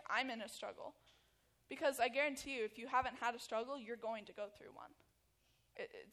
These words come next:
life is not easy. Life is not a box of chocolates, which are just filled with great insides, caramels, and things like that. It, it's,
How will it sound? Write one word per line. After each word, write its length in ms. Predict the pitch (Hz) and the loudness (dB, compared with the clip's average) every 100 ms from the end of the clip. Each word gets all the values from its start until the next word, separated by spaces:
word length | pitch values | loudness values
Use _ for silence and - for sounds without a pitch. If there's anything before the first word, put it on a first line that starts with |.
| - | -2
life 280 | 226 240 247 | 4 4 2
is 100 | 226 | -6
not 240 | 220 220 | -4 -4
easy. 400 | 220 220 - - - - _ | -6 -10 -12 -14 -16 -20 _
Life 240 | 214 226 226 - - | 0 0 0 -12 -14
is 180 | - 233 | -10 -6
not 280 | 226 226 226 - | 0 2 0 -2
a 80 | - | -4
box 300 | 208 220 - | -2 -4 -6
of 60 | |
chocolates, 680 | 220 240 240 - 226 202 - - | 0 0 2 0 -2 -2 -10 -8
which 340 | 226 226 - - - - - | -6 -6 -8 -12 -18 -20 0
are 160 | 233 233 | 4 4
just 400 | 254 269 - - - - _ _ - | 2 0 0 -4 -12 -20 _ _ -4
filled 300 | - 320 285 | 2 2 2
with 200 | 302 285 - | 0 -2 -2
great 240 | - 269 - - - | 2 2 2 -10 -8
insides, 680 | 269 269 269 262 240 190 - | -4 -2 0 0 0 -2 -8
caramels, 720 | - 254 262 262 220 214 202 | -8 -6 -4 -2 -4 -6 -8
and 260 | 220 214 208 - | -10 -10 -12 -8
things 240 | 269 262 | -6 -2
like 180 | 262 254 | -2 2
that. 320 | 240 240 - - | 8 8 6 0
It, 100 | 208 | 0
it's, 340 | 240 240 - | 2 2 0